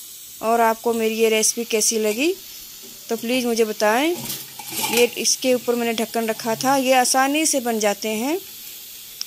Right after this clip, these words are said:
पहाड़ी रेसिपी अस्कलियाँ। Please so-,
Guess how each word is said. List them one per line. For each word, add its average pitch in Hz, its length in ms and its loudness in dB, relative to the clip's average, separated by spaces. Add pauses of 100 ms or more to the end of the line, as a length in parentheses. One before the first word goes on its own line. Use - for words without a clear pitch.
(1000)
पहाड़ी 240 420 6
रेसिपी 262 560 4 (220)
अस्कलियाँ। 233 640 4 (4000)
Please 277 300 2
so-, 247 400 0